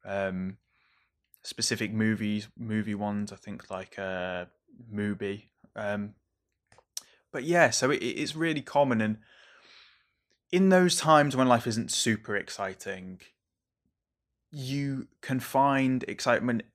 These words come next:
in films and in books and in T V shows.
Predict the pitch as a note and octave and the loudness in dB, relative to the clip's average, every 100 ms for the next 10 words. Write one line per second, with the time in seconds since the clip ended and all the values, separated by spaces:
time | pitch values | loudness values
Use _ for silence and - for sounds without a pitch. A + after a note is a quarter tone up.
0 | _ _ _ - C3 A2+ A2 G#2+ A2+ _ | _ _ _ -8 -6 -2 -2 -4 -8 _
1 | _ _ _ _ _ _ - A2 A#2 - | _ _ _ _ _ _ -4 -4 -4 -10
2 | - - _ _ _ _ - A2+ A2 G#2+ | -18 -20 _ _ _ _ -4 -2 0 0
3 | G#2 G#2 - _ _ _ _ _ _ - | -2 -6 -14 _ _ _ _ _ _ -10
4 | B2 A2 G#2+ G#2 G#2+ - _ _ _ _ | -6 -4 -2 -2 -4 -8 _ _ _ _
5 | _ _ _ _ - - - - G#2 G2 | _ _ _ _ -6 -6 -12 -12 -10 -8
6 | - A2 A2 _ _ - - D#3+ E3 A3 | -6 -6 -6 _ _ -16 -8 -6 -4 -4
7 | - - - - | -4 -8 -10 -16